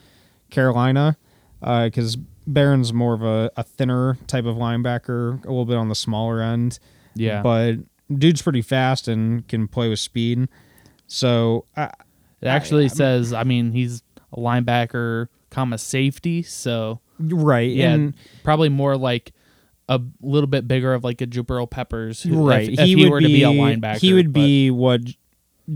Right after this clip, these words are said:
Speaker 1: everybody kinda wanted Jabril Peppers to be when he first came out.
Speaker 2: Right.
Speaker 1: Um, I mean, he'd be okay. If he was a smaller money type of signing, maybe a depth or come in and compete for the spot that Collins,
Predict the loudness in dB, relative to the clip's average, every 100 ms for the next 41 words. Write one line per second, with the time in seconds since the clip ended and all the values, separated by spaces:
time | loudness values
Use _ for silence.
0 | -10 _ 0 2 2 2 0 -2 -2 0
1 | 0 -2 -2 -4 -4 -4 -2 -4 -6 -6
2 | -6 -6 -6 -8 -8 -10 -10 -14 -14 -14
3 | -12 -12 -12 _ -8 -4 -4 -4 _ _
4 | 0 2 4 2 -2 -10 _ _ _ _
5 | 2 6 6 6 4 2 2 2 2 2
6 | -2 _ _ _ _ _ -4 2 4 4
7 | 2 0 2 2 4 4 2 2 2 0
8 | -2 -4 -4 -2 -2 0 0 2 0 0
9 | 0 -2 -2 0 -2 0 -2 0 0 0
10 | 0 0 -2 -4 -6 -6 -4 -4 -4 -4
11 | -10 -10 -8 -8 -6 -10 -8 -6 -4 -2
12 | -4 -6 -10